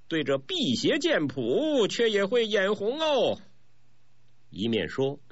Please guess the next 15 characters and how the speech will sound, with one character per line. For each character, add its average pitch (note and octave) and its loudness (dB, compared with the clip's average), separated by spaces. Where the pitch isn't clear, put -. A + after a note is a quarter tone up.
一 C#3+ 4
面 C3+ 2
拱 C4+ 2
手 D2 -4
退 - -2
开。 D3 -4
岳 G3 4
不 F#3 2
群 F#3+ 2
抢 D3+ 0
上 G3+ 0
一 F#3+ -2
步 F#3 0
：“穆 G#3 4
兄， B3 2